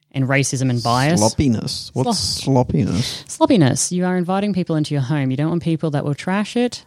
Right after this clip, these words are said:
Speaker 1: or someone that will get
Speaker 2: Oh.
Speaker 1: drunk and puke on your floor. Pay attention to how people behave in the swingers club. Are they respecting club rules? Are they sloppy? Are they lacking consideration of
Speaker 2: Gotcha.
Speaker 1: others?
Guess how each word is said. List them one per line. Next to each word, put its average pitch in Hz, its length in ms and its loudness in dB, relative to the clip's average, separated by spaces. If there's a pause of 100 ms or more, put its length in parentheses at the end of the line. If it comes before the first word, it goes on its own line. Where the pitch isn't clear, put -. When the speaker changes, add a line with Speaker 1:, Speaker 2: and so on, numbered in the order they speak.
Speaker 1:
or 147 120 -2
someone 160 300 2
that 151 100 2
will 143 120 0
get 139 280 -2
Speaker 2:
Oh. 135 220 2
Speaker 1:
drunk 180 400 0
and 139 140 0
puke 170 340 -2
on 143 80 2
your 135 80 2
floor. 131 300 -2
Pay 147 180 0
attention 143 320 -2
to 131 80 -2
how 131 140 -4
people 139 240 -4
behave 135 400 0
in 127 80 0
the 123 80 -2
swingers 170 280 0
club. 165 320 0 (360)
Are 156 120 2
they 143 100 2
respecting 131 440 -4
club 131 240 -2
rules? 180 380 2
Are 135 100 -4
they 123 140 -2
sloppy? 165 420 0
Are 135 80 2
they 127 140 0
lacking 131 320 0
consideration 123 520 -2
of 127 100 -6
Speaker 2:
Gotcha. - 260 2
Speaker 1:
others? - 80 -2